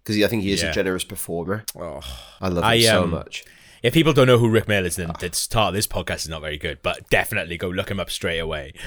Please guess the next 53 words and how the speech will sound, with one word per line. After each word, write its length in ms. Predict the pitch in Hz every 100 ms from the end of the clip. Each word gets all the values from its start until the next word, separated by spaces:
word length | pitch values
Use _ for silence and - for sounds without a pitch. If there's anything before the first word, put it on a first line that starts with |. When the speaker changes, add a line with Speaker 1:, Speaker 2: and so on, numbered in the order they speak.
| -
Speaker 2:
Um, 300 | 101 110 101 - - - -
but 100 | -
I 100 | -
saw 340 | 117 - 135 147
him 180 | 120 110
once, 600 | 120 95 78 - - - - -
uh, 240 | 101 98 87
in 100 | 104
the 80 | 104
Tesco, 760 | - 131 - 107 90 85 87 -
uh, 220 | 92 90 -
garage 460 | 104 113 110 85
by 160 | - 95
my 160 | 92
house, 540 | 90 113 98 - - - - - - - -
uh, 200 | 90 87
in 80 | 90
the 80 | 98
Tesco 360 | - 113 - 107
Express 300 | - 117 92
garage 420 | 107 104 104 87 -
in, 360 | 90 85 85 76
uh, 220 | 80 82
Ealing 260 | 90 92 92
Common. 420 | 101 101 87 76 - - - -
And 100 | 101
he 100 | 127
was 140 | 127
in 280 | - 139 147
there 200 | 120 98
and 100 | 98
he 60 | 104
was 120 | 107 - - -
just 240 | 143 -
in 60 | 135
front 180 | - 139
of 40 | 117
me 100 | 110
in 60 |
the 80 | 110
queue. 540 | - 123 98 78 78 - - - -
And 60 |
I 40 | 107
saw 340 | - 147 143
him 100 | 135
by 160 | 123 120
and 80 | 101
I 40 |
in-, 300 | - 135 135 -
rec-, 400 | 101 143 143 - - 151
instantly 540 | 175 - 196 160 139
recognised 560 | 135 127 131 110 90 -
him. 320 | 73 80 98